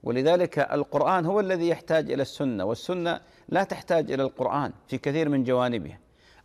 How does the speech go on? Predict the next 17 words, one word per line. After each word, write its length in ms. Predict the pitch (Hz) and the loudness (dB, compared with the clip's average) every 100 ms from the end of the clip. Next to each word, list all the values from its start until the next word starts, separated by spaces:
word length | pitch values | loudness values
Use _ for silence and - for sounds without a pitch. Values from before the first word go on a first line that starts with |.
| - | -4
القرآن 520 | 123 - 139 160 175 | -4 0 2 2 2
هو 140 | 190 | 0
الذي 260 | 202 185 160 | 2 2 2
يحتاج 320 | 156 - 147 | -2 0 0
إلى 120 | 131 | 0
السنة، 340 | 131 - 131 113 | -4 -4 -6 -6
كما 280 | - 170 170 | -4 -2 -2
قال 280 | - 156 | 0 0
أبو 280 | 143 131 135 | 2 0 0
عالي 340 | 123 135 127 120 | 0 0 0 -2
الرياحي 520 | 117 127 127 120 120 | 0 0 0 0 -6
وكما 300 | - 139 135 | -6 -4 -4
قال 360 | - 135 127 | -2 -2 -2
جمع 280 | 127 214 170 | -2 -4 -2
من 180 | 127 123 | -2 -2
أهل 220 | 117 117 | -4 -4
العلم 300 | 117 127 147 | -2 0 -2